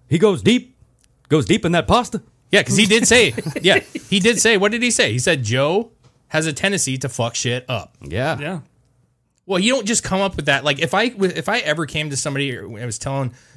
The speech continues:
Speaker 2: somebody, like, "Hey, listen, Greg's got a tendency to fuck shit up, dude." So, you know, it's, you know, it's Greg.
Speaker 3: Most likely, he's done some fucked up shit.
Speaker 2: Yeah, the only reason you say that is if Greg really has fucked shit up real bad.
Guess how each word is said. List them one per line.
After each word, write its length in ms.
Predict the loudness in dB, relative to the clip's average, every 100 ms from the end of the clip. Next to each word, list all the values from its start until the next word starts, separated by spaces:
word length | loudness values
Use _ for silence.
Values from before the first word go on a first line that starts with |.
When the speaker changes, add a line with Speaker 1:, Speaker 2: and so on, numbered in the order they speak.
| -8
Speaker 2:
somebody, 480 | -2 0 2 0 -2
like, 280 | -8 -10 -4
"Hey, 200 | -4 -2
listen, 240 | -4 -4
Greg's 260 | -6 -6 -4
got 140 | -4
a 40 |
tendency 340 | -4 -8 -8 -12
to 60 |
fuck 260 | -10 -12 -10
shit 180 | -10 -10
up, 180 | -12 -14
dude." 200 | -16 -18 _ _
So, 260 | -14 -12 -12
you 80 | -14
know, 120 | -16 _ -20
it's, 220 | -20 -20
you 200 | -16 -10 -10
know, 100 | -10 _ _
it's 180 | -10 -10
Greg. 240 | -10 -14 -18 _ _ _ _ _ -4
Speaker 3:
Most 220 | -2 0
likely, 460 | 0 0 -2 -4 -6 _
he's 360 | -6 -4 -4 -6
done 260 | -4 -2
some 200 | -2 -6
fucked 320 | -8 -8 -6 -10
up 120 | -10
shit. 260 | -8 -6 0
Speaker 2:
Yeah, 160 | 0 0
the 120 | 2 2
only 160 | 2
reason 320 | 0 -2 0
you 100 | -2
say 380 | -2 0 2 2
that 340 | 0 -6 -16 -20 _ _
is 140 | -4 -2
if 140 | -2
Greg 300 | 0 0 0
really 180 | -2 -2
has 120 | -4
fucked 300 | -2 -4 -2
shit 180 | -2 -2
up 100 | -2
real 320 | -4 -2 0 0
bad. 300 | -2 -2